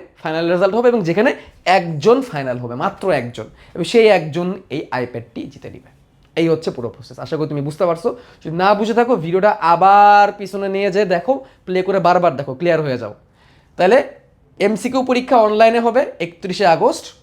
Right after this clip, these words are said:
এবং ভাইবা হবে দোসরা সেপ্টেম্বর, অর্থাৎ মাঝখানে একদিন তুমি টাইম পাবা ভাইবার জন্য। ভাইবাটা কিন্তু অনেক গুরুত্বপূর্ণ, ওকে? এমসিকিউ পরীক্ষা হবে কিন্তু একত্রিশে আগস্ট এমসিকিউ পরীক্ষা। এখন কিছু শর্ত আছে, শর্তগুলো দেখে নাও, কারা পরীক্ষা দিতে পারবে, কীভাবে পরীক্ষা দেওয়া লাগবে, একটু বলে দিই।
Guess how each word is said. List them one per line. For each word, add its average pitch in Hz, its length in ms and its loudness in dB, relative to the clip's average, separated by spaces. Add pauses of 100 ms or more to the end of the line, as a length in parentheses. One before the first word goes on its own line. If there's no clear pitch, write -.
(460)
এবং 180 340 2
ভাইবা 147 340 0
হবে 180 220 0
দোসরা 135 380 -8
সেপ্টেম্বর, 120 480 -10
অর্থাৎ 135 180 -8
মাঝখানে 131 340 -6
একদিন 139 360 -6
তুমি 147 160 -8
টাইম 135 200 -6
পাবা 175 180 0
ভাইবার 113 380 -8
জন্য। 117 220 -12
ভাইবাটা 135 280 -4
কিন্তু 185 160 -4
অনেক 185 140 -4
গুরুত্বপূর্ণ, 120 480 -12 (500)
ওকে? - 480 -4 (540)
এমসিকিউ 202 380 0
পরীক্ষা 139 280 -4
হবে 120 140 -4
কিন্তু 117 300 -12 (100)
একত্রিশে 185 360 -4
আগস্ট 226 180 -2
এমসিকিউ 147 300 -6
পরীক্ষা। 120 240 -4
এখন 269 180 0
কিছু 285 220 -4
শর্ত - 360 -2
আছে, 190 140 -4
শর্তগুলো 160 380 -4
দেখে 135 180 -4
নাও, 110 140 -8 (260)
কারা 165 180 2
পরীক্ষা 160 300 -6
দিতে 143 180 -6
পারবে, 139 220 -4
কীভাবে 151 280 -4
পরীক্ষা 143 280 -4
দেওয়া 135 160 2
লাগবে, 151 140 -2
একটু 156 120 -4
বলে 151 180 0
দিই। 123 120 -4